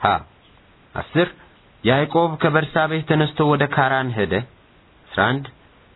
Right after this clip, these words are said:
ወደ አንድ ስፍራ እንደደረሰም ፀሐይዋ ጠልቃ ስለነበር አዳሩን በዚያ አደረገ። በአቅራቢያው ከነበሩትም ድንጋዮች አንዱን ተንተርሶ ተኛ።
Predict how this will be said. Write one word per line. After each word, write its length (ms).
ወደ 160
አንድ 240
ስፍራ 280
እንደደረሰም 760
ፀሐይዋ 380
ጠልቃ 300
ስለነበር 560
አዳሩን 540
በዚያ 420
አደረገ። 440
በአቅራቢያው 760
ከነበሩትም 760
ድንጋዮች 600
አንዱን 500
ተንተርሶ 500
ተኛ። 260